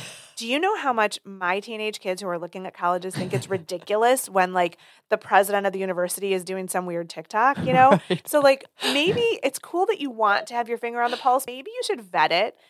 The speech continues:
Speaker 2: for your audience before you, like, jump in and they say, like, "This is ridiculous. I'm never going there," you know? So I, I think, like, that to me is a little bit of, of breathing space <laughs> because I don't have to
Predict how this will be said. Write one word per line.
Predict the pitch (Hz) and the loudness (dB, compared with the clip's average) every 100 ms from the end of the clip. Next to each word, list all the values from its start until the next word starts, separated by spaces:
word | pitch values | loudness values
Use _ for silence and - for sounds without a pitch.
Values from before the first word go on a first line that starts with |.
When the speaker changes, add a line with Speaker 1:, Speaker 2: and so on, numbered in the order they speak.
| _ _ | _ _
Speaker 2:
for | - | 2
your | 226 196 | 4 4
audience | - 170 180 202 214 | 6 4 4 2 -2
before | - 202 - 185 185 | 0 0 2 0 2
you, | 185 180 180 | 0 0 0
like, | 180 170 | -2 0
jump | 196 180 190 | 2 2 2
in | 185 226 262 | 2 4 4
and | 240 226 | 4 4
they | 214 | 4
say, | 240 208 | 6 8
like, | 202 196 185 | 6 4 0
"This | 214 247 | -4 -4
is | 254 | -6
ridiculous. | 202 196 202 202 220 247 | -4 -4 -4 0 0 0
I'm | 190 | -4
never | 185 180 185 | -2 -4 -4
going | 180 175 | -8 -8
there," | 214 269 359 | -2 2 2
you | - 311 | 0 0
know? | 311 349 403 | 4 6 8
So | 277 269 262 | 10 10 10
I, | 220 247 277 277 | 4 2 2 -2
I | 277 | -4
think, | - 339 349 277 | -6 -10 -12 -8
like, | 262 269 | -6 0
that | 285 - | 0 0
to | 302 | -8
me | 226 196 | -12 -8
is | 208 | -6
a | 196 | -4
little | 196 208 | -2 -2
bit | 202 190 | 0 0
of, | 180 - - 190 | -2 -6 -20 -10
of | 208 175 | -8 -8
breathing | 185 185 190 214 | -10 -14 -14 -18
space | - 220 240 285 | -4 -2 -2 -4
<laughs> | - | -6
because | - - 214 | -6 2 4
I | 226 | 4
don't | 254 | 4
have | 214 | 2
to | 202 | 0